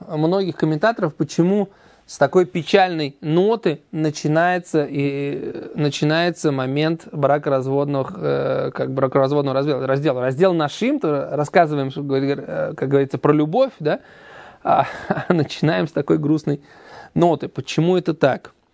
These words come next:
И, э, Рамбам объясняет следующий, э, следующее такое объяснение он даёт, что и брак, в принципе, это,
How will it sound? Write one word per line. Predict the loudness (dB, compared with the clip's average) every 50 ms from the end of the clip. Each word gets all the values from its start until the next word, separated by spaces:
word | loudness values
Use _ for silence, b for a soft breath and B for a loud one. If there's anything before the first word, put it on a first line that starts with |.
| B B B B B B B B B B B B B B _
И, | -4 -2 0 2 2 0 0 0
э, | 0 2 2 2 2 2 2
Рамбам | 2 2 2 0 -2 0 0 -2 -2 -2 -6 _ _ _ _ _ -4
объясняет | -4 -2 -2 -4 -4 0 0 2 2 2 2 0 -2 2
следующий, | 2 2 2 2 0 -2 0 0 0 0 0 -2 -6 -12 _ _ _ -8
э, | -6 -4 -2 -2 0 0 0 0 -2 -2 -2 -4 -4 -6 -8 -8 -8 -10 -10 -10 -12 -14 -14 -4
следующее | 2 2 2 2 2 -2 -4
такое | 0 0 0 0
объяснение | 0 -2 0 0 0 2 0 -2 -4
он | -4 -4
даёт, | -4 -6 -6 -6 -12 _ b b b b b b b b b b b b _
что | -16 -16 -16 -16 _ 0 2 4 4 4 2 0 -2 -8 -14 _ _ _ _ _ _ _ _ _ _ _ _ _ -20 _ _ _ _ -10
и | -10 -10 -10 -10 -4
брак, | 2 4 4 4 4 2 0
в | -4 _
принципе, | _ 0 0 0 0 0 -2 -4 -2 0 -2 -2
это, | 0 -2 -2 -2 -2 -2 0 0 0 0 0 -2